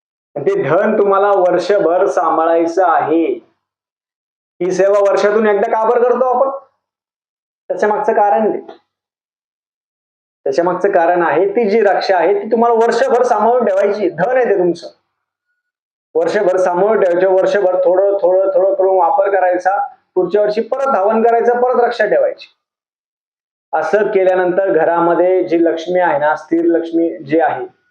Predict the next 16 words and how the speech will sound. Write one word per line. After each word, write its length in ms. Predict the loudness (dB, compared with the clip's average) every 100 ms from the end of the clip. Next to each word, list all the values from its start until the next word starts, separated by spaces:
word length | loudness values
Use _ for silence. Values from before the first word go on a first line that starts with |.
| _ _
ती 80 | -4
राहील. 420 | -2 0 -2 -2 -8 _ _ _ _ -2
घरामध्ये 480 | 0 2 2 2 2
वादविवाद, 600 | 2 0 0 2 2 0
भांडणं, 800 | -2 -2 0 0 0 0 -4 -14 _ _ _ _ _ _ _ _ _ _
आजारपणा 580 | -2 0 0 0 0 0
असेल, 400 | 0 0 0 -4 -10 -20 _ _ _ -6
विनाकारण 500 | -2 0 2 0 0
पैसा 360 | -2 -2 -2 -2
खर्च 220 | -2 -2
होणं 320 | 0 0 0
असेल, 240 | 0 -2 -2
ते 60 |
थोडं 260 | -2 -2 0
बंद 220 | 0 0
होईल. 280 | -4 -6 _